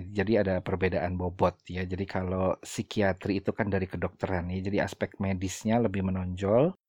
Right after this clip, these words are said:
Sementara itu, psikologi klinis itu akan membahas masalah kejiwaannya, itu mencakup masalah emosi,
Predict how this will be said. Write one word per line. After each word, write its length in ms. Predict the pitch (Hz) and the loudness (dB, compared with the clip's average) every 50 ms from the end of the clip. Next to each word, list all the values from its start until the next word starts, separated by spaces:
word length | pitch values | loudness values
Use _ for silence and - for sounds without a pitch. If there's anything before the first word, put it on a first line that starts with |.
| _ _ _ _ | _ _ _ _
Sementara 560 | - - - 104 101 98 87 98 95 95 95 | -12 -6 -4 -2 -2 0 0 2 2 2 2
itu, 400 | 95 95 - - 120 131 147 165 | 0 -2 0 4 6 6 6 6
psikologi 640 | 160 - - - - 98 92 95 90 92 98 92 - | 4 0 -4 -4 -2 0 0 0 -2 -2 -6 -6 -4
klinis 480 | - 104 101 98 95 98 101 101 - | -2 0 0 2 2 0 -2 -2 -4
itu 480 | - 113 98 - - 131 139 143 135 - | -6 -8 -2 2 4 6 6 6 4 2
akan 420 | - 104 98 - - 104 101 98 | 0 -4 -4 -2 -2 -2 0 0
membahas 540 | 98 98 98 95 92 90 98 113 110 - - | -2 -2 -2 -2 0 0 0 0 -2 -2 -4
masalah 480 | 107 95 - - 95 95 95 98 - - | -4 -2 0 0 0 0 0 -2 -4 -4
kejiwaannya, 1040 | 117 101 98 - 104 98 98 - - 87 92 92 98 98 104 107 113 117 117 98 | -6 -4 -2 -2 0 2 2 2 2 0 0 -2 -2 0 0 2 2 2 0 0
itu 240 | 87 95 - - 104 | -2 -2 -2 -2 -2
mencakup 640 | 104 101 92 - 92 - _ - - 104 98 - - | -2 -2 -2 -2 -4 -4 _ -4 -2 -2 -2 -2 -2
masalah 320 | 101 92 - 95 87 87 | -2 -2 -2 -4 -4 -4
emosi, 800 | - 92 92 95 98 104 107 - - - 113 110 110 110 110 113 | -4 -4 -4 -2 -4 -4 -6 -8 -6 -4 -2 0 0 0 -2 -4